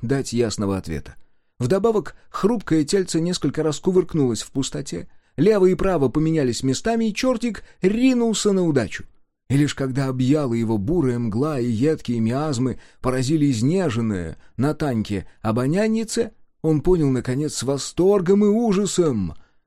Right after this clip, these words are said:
что вернулся домой — и что ничего уже не переиграть. Копытца погрузились в родную аурическую слизь.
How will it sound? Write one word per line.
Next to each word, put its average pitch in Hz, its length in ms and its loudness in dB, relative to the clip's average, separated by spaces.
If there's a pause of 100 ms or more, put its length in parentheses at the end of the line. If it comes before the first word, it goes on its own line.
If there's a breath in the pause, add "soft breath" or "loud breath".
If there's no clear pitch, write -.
что - 200 -2
вернулся 131 440 0
домой — 90 520 -4 (280)
и 131 80 0
что 135 220 2
ничего 151 600 2
уже 101 320 -2 (200)
не 120 220 2
переиграть. 95 720 -4 (560)
Копытца 202 580 -2
погрузились 139 580 0
в 107 80 -2
родную 180 560 0 (160 soft breath)
аурическую 123 840 0
слизь. 98 420 -6